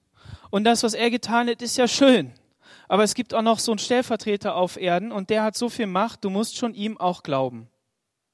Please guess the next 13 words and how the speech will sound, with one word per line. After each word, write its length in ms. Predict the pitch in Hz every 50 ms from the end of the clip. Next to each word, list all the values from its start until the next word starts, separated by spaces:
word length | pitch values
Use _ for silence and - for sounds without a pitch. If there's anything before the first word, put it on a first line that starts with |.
| _ _ _ _ _ _ _ _ _ _ _ _
Und 180 | - 190 202
er 200 | 196 220 240 233
ist, 300 | - 233 220 - - - - _ _ _ _ _ _ _ _ _ _ _
was 220 | - 190 226 208 -
er 200 | - 247 262 254
sagt, 380 | 208 220 226 226 233 - _
ist 180 | - 233 220 -
im 80 | 226 202
Grunde 260 | - 208 240 240 233
genommen 280 | 220 214 220 214 208
das 180 | 202 196 180 -
Wort 300 | 175 175 185 190 190 -
Gottes. 500 | 185 170 - - 135 113 - - - -